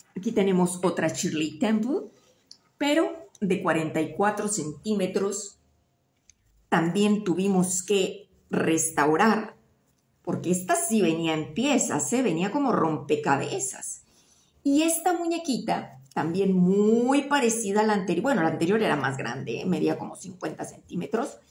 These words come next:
Esta es más pequeña, es que les digo que salieron, eh, bueno, la más mini es esta, ¿eh? La más mini es esta. Ya no hay más chiquitas y mide como treinta y tres centímetros. Y esta es de cuarenta y cuatro centímetros.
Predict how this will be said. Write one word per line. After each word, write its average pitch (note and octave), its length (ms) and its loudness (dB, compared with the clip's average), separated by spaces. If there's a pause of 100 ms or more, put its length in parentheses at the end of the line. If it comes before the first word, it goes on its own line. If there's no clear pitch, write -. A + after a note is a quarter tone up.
(440)
Esta C4 320 2
es G3+ 80 2
más G3 240 2
pequeña, A3+ 480 2
es - 80 0
que G#3 100 0
les F3+ 140 2
digo A#3 200 0
que A3+ 60 -2
salieron, G3 560 0 (720)
eh, C4+ 60 0
bueno, C#4 240 4
la A#3+ 100 4
más F4+ 220 4
mini E4+ 320 2 (180)
es A3+ 300 2
esta, - 340 0
¿eh? - 380 -6 (280)
La F3+ 140 2
más B3+ 220 0
mini D4+ 440 0
es G#3+ 220 2
esta. C#3 320 -2 (560)
Ya A#3+ 380 2
no B3 200 2
hay G#3 140 4
más G3 260 2
chiquitas A3 520 0
y D#3+ 140 0
mide F3+ 320 2
como D#3 260 -4
treinta - 320 -4
y - 180 -4
tres G#3 380 0
centímetros. - 1040 -6 (760)
Y D4+ 160 2
esta F4 220 -2
es C4 100 0
de A#3 140 0
cuarenta F3 380 0
y D#3 100 -2
cuatro F#3 260 -2
centímetros. D4 920 -2